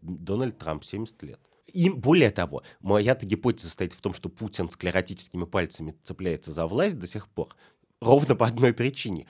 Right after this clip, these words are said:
что он, как и любой пожилой человек в России, знает, что у него не будет будущего. Даже если его не посадят,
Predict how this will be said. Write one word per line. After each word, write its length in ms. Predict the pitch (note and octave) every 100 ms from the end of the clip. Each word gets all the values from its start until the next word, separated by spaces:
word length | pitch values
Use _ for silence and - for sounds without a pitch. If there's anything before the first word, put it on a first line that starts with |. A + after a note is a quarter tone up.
| - -
что 220 | - B2+
он, 260 | - B2+
как 220 | G#2+ G2+ -
и 80 | C#3
любой 500 | A2 A2 A#2 A#2+ E2+
пожилой 380 | E2 D#2+ D2+
человек 300 | C2 D2+ C#2
в 40 | E2+
России, 360 | E2+ E2 G#3
знает, 320 | F#3 A#2 E3 -
что 160 | -
у 20 |
него 140 | F#2+ A2
не 80 | G3+
будет 160 | A#2
будущего. 320 | G#2+ F#2+ -
Даже 160 | G#2+ A#2+
если 120 | B2
его 80 | C3
не 120 | C3
посадят, 600 | C3+ C3+ - F2+ F2+ F2